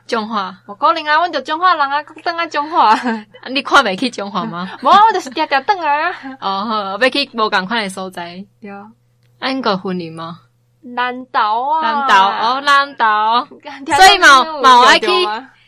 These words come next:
Speaker 1: 哦，爱去个坐过彰化到南投，安尼算环岛安尼。
Speaker 2: 呃，差不多啊，毋过对阮来讲，阮应该是无经过迄个彰化，迄个时阵阮就无手机啊，所以阮无法度确定啊。毋过基本上阮就是为云林，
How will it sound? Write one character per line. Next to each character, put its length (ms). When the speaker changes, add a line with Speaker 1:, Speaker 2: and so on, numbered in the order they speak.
Speaker 1:
哦， 140
爱 160
去 300
个 100
坐 300
过 220
彰 260
化 180
到 220
南 240
投， 100
安 140
尼 100
算 220
环 260
岛 140
安 200
尼。 300
Speaker 2:
呃， 460
差 160
不 120
多 160
啊， 200
毋 80
过 220
对 200
阮 180
来 160
讲， 180
阮 240
应 140
该 120
是 120
无 240
经 260
过 120
迄 180
个 180
彰 280
化， 140
迄 140
个 80
时 80
阵 100
阮 140
就 80
无 180
手 200
机 200
啊， 120
所 80
以 40
阮 140
无 220
法 160
度 100
确 200
定 140
啊。 140
毋 80
过 300
基 200
本 240
上 220
阮 160
就 160
是 160
为 200
云 420
林， 280